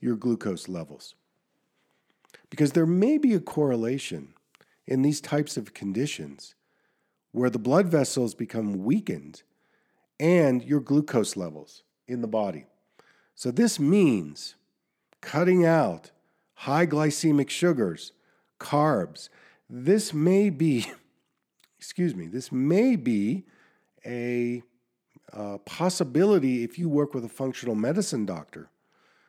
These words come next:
to think about maybe doing a ketogenic diet.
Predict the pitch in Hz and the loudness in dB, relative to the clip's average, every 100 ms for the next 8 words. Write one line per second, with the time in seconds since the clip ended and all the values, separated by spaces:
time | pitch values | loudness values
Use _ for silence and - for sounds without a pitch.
0 | _ _ _ _ - 117 175 180 156 139 | _ _ _ _ -14 -2 -2 0 0 0
1 | 127 123 - _ _ - 113 110 110 110 | 0 -2 -10 _ _ -8 -6 -4 -2 -2
2 | 104 104 101 107 95 90 95 92 90 87 | -2 -4 -6 -6 -6 -4 -4 -4 -8 -12
3 | 87 85 | -10 -12